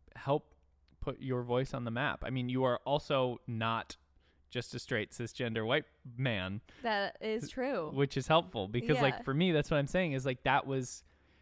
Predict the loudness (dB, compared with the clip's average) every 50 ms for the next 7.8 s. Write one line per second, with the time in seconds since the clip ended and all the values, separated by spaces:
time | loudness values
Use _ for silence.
0 | _ _ _ 0 2 4 4 4 4 2 0 0 0 -2 -2 0 0 0 -2 -2
1 | -2 -2 -2 -2 -4 -6 -8 -12 -16 _ _ _ _ _ _ _ _ _ _ _
2 | _ -6 -6 0 0 0 0 2 -2 -2 -2 0 0 2 2 2 2 2 0 -4
3 | -8 -14 -16 -4 -2 -2 -2 -2 -4 -6 -6 -2 -2 0 -2 -2 -4 -2 -2 -2
4 | -2 -2 0 0 0 0 0 -4 -6 -8 -4 -2 -2 -2 -2 -2 -4 -2 -4 -4
5 | -4 -4 -6 -4 -4 -4 -4 -4 -4 -4 -4 -4 -2 -2 -2 -2 -4 -6 -6 -6
6 | -6 -4 -4 -6 -6 -6 -8 -10 -4 -2 0 0 0 -2 -6 -10 -8 -6 -6 -6
7 | -6 -8 -12 -20 -20 _ _ -20 _ _ -16 -14 -14 -14 -14